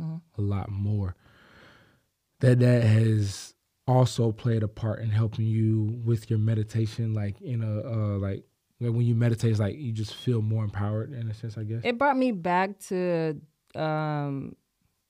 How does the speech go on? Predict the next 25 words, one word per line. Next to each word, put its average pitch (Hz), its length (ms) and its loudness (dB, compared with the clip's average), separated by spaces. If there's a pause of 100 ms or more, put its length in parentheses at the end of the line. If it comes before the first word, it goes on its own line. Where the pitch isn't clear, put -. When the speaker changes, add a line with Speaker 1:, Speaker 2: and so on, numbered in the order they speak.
(960)
Speaker 1:
it 190 100 -4
brought 214 160 -2
me 214 120 -2
back 170 320 -4
to 180 80 -6
not 165 240 -4
just 151 180 -8
going 151 220 -4
through 156 120 -8
the 147 80 -6
motions. 143 680 -6
Sometimes 247 540 -4
when 190 140 -2
you 202 80 -2
do 175 220 -4
something 180 400 -6
enough 147 400 -6
times, 156 440 -8
you 165 60 -8
go 147 240 -6
through 160 160 -10
the 156 120 -8
emotions 127 640 -10
of 113 200 -16
it. 87 160 -20